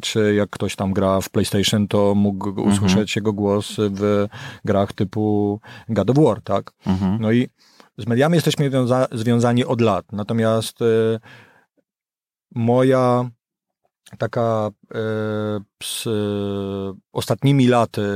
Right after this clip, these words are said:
Speaker 1: mój fokus to jest głównie na nowe technologie, tak? Więc dlatego ja pracowałem też i w Wirtualnej Polsce, gdzie, e, jestem ojcem chrzestnym W P T V, tak? To, co w tej chwili jest na rynku, to, to ja to,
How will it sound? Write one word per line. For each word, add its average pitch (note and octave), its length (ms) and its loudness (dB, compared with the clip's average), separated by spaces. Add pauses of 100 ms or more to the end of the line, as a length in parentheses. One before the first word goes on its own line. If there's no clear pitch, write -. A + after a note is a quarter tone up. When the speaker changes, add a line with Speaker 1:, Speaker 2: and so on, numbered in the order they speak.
(120)
Speaker 1:
mój A2+ 300 -2
fokus C#3 380 0
to D3 60 2
jest C#3 100 2
głównie C3+ 240 2
na B2+ 120 2
nowe B2+ 160 2
technologie, A2+ 520 0
tak? G2 180 -2
Więc G#2 100 0
dlatego G#2+ 240 0
ja G#2 80 4
pracowałem G2+ 420 0
też G2+ 220 -4
i G#2 60 -4
w - 20 -10
Wirtualnej G2+ 440 0
Polsce, A#2+ 400 0
gdzie, G#2+ 360 2 (500)
e, G2+ 520 2
jestem G#2 240 0
ojcem G#2 240 2
chrzestnym G2+ 640 2
W G2 120 0
P G2+ 120 -2
T - 120 -2
V, G2 180 2
tak? F#2+ 220 0
To, G#2+ 80 0
co G2+ 140 -2
w F#2+ 40 -8
tej G#2+ 140 0
chwili G2+ 260 0
jest G2 360 0 (140)
na G2+ 140 2
rynku, G#2 320 -2
to, G2+ 460 0
to G#2+ 80 -2
ja G2 100 2
to, - 100 -4